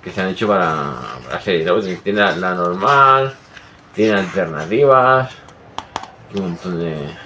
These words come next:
de portadas. Anda que no, hay portadas Puma, venga, para aquí, venga, para allá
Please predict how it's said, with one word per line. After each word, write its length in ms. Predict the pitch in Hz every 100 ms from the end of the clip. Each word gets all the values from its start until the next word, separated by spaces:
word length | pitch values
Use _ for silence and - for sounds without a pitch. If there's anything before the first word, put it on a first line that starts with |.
| - - - - - - - - -
de 80 | 87
portadas. 760 | 71 67 76 101 95 92 98 - - - - - - - - - - - - - - - - - - - -
Anda 180 | 101 90
que 60 |
no, 240 | 82 76 82
hay 120 | 90
portadas 380 | 85 85 78 76
Puma, 720 | 90 104 110 110 101 104 101
venga, 520 | 101 110 113 110 98
para 120 | 92
aquí, 140 | 87 90
venga, 580 | 110 101 95 117 110 87
para 120 | 85
allá 540 | 90 101 120 117 117